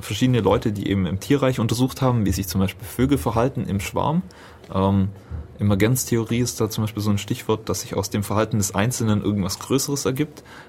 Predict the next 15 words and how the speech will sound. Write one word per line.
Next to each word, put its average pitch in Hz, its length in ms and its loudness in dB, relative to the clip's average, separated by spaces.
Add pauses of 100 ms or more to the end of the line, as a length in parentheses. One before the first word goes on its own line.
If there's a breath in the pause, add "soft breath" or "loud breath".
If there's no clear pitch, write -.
(120)
dass 101 160 -4
diese 101 240 0
Vögel 113 340 2
halt 101 340 0
irgendwie 98 220 0
in - 80 -4
einer 104 100 -6
bestimmten - 340 -6
Richtung 107 420 -2
folgen 101 360 2
oder - 180 0
auseinanderstöbern, - 1800 -2
stauben 101 400 -2
und 80 120 -4
sowas. 104 360 0